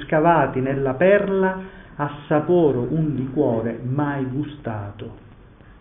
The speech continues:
mai gustato. Quindi questa, un'altra, terza pennellata, la parola poetica è originaria, è fresca, ha nel poeta Adamo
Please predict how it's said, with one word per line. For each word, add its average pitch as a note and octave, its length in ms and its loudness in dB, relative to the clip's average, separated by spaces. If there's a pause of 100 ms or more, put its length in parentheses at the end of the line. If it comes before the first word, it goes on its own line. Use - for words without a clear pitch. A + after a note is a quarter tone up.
(140)
mai A#2+ 320 -10
gustato. G#2+ 580 -14 (680)
Quindi C3 260 -2
questa, F3 640 0
un'altra, C#3 600 -2
terza D3+ 360 0
pennellata, C3 840 0
la C#3+ 180 2
parola D#3 360 0
poetica C3+ 680 -4 (260)
è D3 120 -2
originaria, C3+ 760 0
è - 20 -2 (140)
fresca, B2 640 0 (680)
ha E3+ 400 6 (180)
nel D3+ 220 2
poeta E3 480 4
Adamo A#2+ 640 0